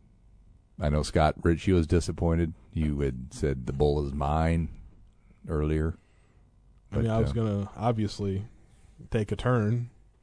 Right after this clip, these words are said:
Speaker 1: You have to wear a country outfit. You got your plaid ready,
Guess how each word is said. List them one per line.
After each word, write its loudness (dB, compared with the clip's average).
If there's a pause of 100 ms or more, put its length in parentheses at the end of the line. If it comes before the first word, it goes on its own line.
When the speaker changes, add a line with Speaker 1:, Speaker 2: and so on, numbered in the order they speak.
(840)
Speaker 1:
You 6
have 6
to 4
wear 8
a 8
country 6
outfit. 6 (600)
You -2
got -4
your -14
plaid 4
ready, 2